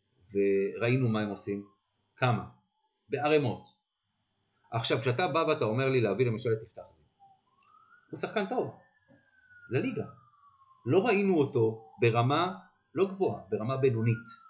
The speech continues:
לא ראינו אותו ביורוקאפ. לא ראינו אותו ב-, ב-, ב-, ב-, בצ'יפופו ליג. לא ראינו,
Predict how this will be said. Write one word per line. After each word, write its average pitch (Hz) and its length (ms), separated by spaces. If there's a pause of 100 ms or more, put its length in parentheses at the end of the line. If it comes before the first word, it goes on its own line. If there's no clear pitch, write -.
(160)
לא 190 180
ראינו 180 220
אותו 151 320
ביורוקאפ. 131 500 (400)
לא 185 220
ראינו 185 280
אותו 165 480 (800)
ב-, 101 220 (100)
ב-, 104 360
ב-, 104 280
ב-, 98 80
בצ'יפופו 117 440
ליג. 92 180 (520)
לא 175 240
ראינו, 185 380